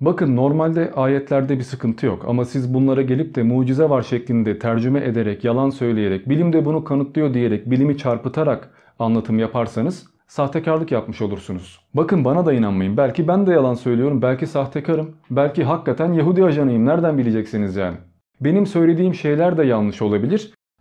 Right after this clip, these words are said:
Dolayısıyla kitabı kendiniz okuyup bir görmeniz gerekiyor. Ancak o zaman kitap hakkında konuşup ahkam kesmeye hakkınız olabilir. Kur'an'ı dürüstçe okuyan ve işin içine yalan katmayan birçok ilahiyatçı ve felsefeci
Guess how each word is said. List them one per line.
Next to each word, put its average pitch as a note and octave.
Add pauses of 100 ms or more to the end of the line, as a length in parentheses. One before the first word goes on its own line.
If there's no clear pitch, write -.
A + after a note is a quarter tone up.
Dolayısıyla E3
kitabı F#3+
kendiniz F3+
okuyup G#3+
bir A3+
görmeniz G3+
gerekiyor. G#2 (180)
Ancak D#3
o F3
zaman F3
kitap C#3+
hakkında B2+
konuşup A#2
ahkam A#2
kesmeye A2+
hakkınız A2
olabilir. G2+
Kur'an'ı C3+
dürüstçe D#3
okuyan D3+
ve C#3
işin E3+
içine D3
yalan C#3+
katmayan C3
birçok E3
ilahiyatçı A2+
ve G#2+
felsefeci A2